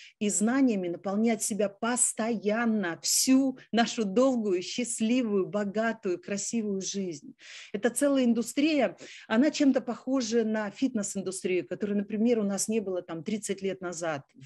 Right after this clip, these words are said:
в, э, в С Н Г, да? И йога-индустрия тоже, да? Йога-клубов не было раньше, там, пятнадцать-двадцать лет назад. А сейчас в связи с переменами,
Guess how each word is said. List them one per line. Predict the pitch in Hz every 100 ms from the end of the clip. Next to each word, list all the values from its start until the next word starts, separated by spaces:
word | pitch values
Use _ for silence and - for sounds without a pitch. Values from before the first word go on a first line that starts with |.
| -
в, |
э, | 160 156 143
в | 147 - 117 147 151 - - 180
С | -
Н | 226 190
Г, | 196
да? | 151 175 311 - - -
И | 214
йога-индустрия | 196 220 247 214 214 202 208 - 208 196
тоже, | 190 175 175
да? | 165 202 214 -
Йога-клубов | - 240 220 214 247 214 208 214
не | 214
было | 185 190 185
раньше, | 180 175 - 165
там, | 151
пятнадцать-двадцать | 143 202 202 196 170 180 175 -
лет | 175 175
назад. | 170 165 151
А | 190
сейчас | - 233 277 294
в | 294
связи | 208 202
с | 226
переменами, | - 226 220 262 262 180 151